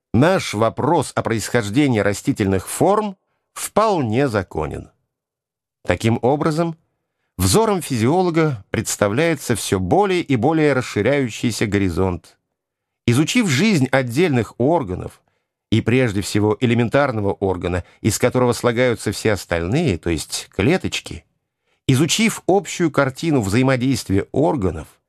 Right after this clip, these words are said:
то есть совокупную жизнь целого растения, он стремится понять,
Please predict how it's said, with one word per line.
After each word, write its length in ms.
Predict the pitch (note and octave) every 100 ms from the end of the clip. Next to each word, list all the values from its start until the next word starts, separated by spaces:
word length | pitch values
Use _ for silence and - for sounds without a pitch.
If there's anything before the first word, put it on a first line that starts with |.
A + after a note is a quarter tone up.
| _ _ -
то 120 | A2
есть 320 | G#2+ - -
совокупную 720 | - C3 C#3+ F#3+ - E3 E3+
жизнь 400 | C#3 C#3+ C3+ G2
целого 400 | G2 - G#2 F#2
растения, 680 | F2+ F2 - E3 F3 F3 E3+ - _ _ _ _ _ -
он 220 | A#2+ F#3+
стремится 560 | D3 - C#3+ F#3 - A2
понять, 680 | F#2+ G2+ F3+ E3+ - -